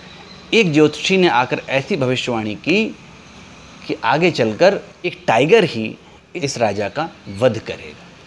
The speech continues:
उसी समय वो दस, दस दिन के बच्चे ने ही कहा,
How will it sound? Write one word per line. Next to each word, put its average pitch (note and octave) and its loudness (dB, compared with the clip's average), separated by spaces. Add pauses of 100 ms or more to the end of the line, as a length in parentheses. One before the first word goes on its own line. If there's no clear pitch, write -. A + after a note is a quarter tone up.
(1040)
उसी C4+ 4
समय F#3+ 4
वो G3 8
दस, D3+ 2 (100)
दस F#3 4
दिन G3 2
के E3 2
बच्चे C3 2
ने A#2+ -2
ही A#2 -6 (420)
कहा, C#3+ 0